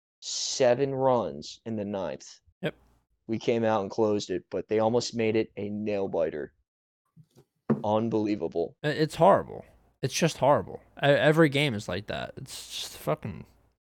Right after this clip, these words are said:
Speaker 2: I'm tired of it.
Speaker 1: Sucks.
Speaker 2: It does suck.
Speaker 1: It really does.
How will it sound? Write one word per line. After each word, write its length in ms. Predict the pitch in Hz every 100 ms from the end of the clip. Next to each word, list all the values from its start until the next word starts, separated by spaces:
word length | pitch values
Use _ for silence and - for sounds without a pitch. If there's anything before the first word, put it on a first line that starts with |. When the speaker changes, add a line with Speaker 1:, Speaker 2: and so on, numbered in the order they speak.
| _ _ _ -
Speaker 2:
I'm 60 | 123
tired 380 | 131 143 131
of 180 | 85 82
it. 100 | - _ _ _ _ _ _ _ _ _ _ _ _ _ _ _ _ _ _ _
Speaker 1:
Sucks. 580 | - - - - - - _ _ _ _
Speaker 2:
It 100 | 123
does 200 | - 78
suck. 260 | - - 82
Speaker 1:
It 20 |
really 180 | 76 64
does. 500 | - 50 - -